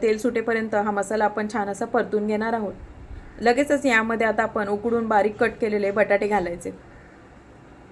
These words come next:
बटाटेसुद्धा या मसाल्यांमध्ये छान असे परतून घेऊयात. तर बघू शकता, मस्त असं एकजीव झालेलं आहे. यामध्ये आता आपण घालणार आहोत चवीनुसार मीठ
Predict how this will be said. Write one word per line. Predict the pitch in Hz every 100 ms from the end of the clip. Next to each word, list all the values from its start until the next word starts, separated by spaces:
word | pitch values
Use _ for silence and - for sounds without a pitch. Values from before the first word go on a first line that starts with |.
| - - -
बटाटेसुद्धा | 214 240 240 262 262 233
या | 226
मसाल्यांमध्ये | 220 214 208 208 214 214 214
छान | 233 208
असे | 208 233
परतून | 233 240 - 214
घेऊयात. | 208 175 175 - - - - - - - - - - - - - - -
तर | 208
बघू | 208 214
शकता, | 254 269 262 214
मस्त | 220 220 220 247
असं | 233 226 208
एकजीव | 214 214 208 254
झालेलं | 269 240 226 208
आहे. | 185 185 - - - - 208
यामध्ये | 208 214 220
आता | 214 220
आपण | 214 214
घालणार | 220 220 202 214
आहोत | 233 226 185 - -
चवीनुसार | - 208 214 214 240 226
मीठ | 226 190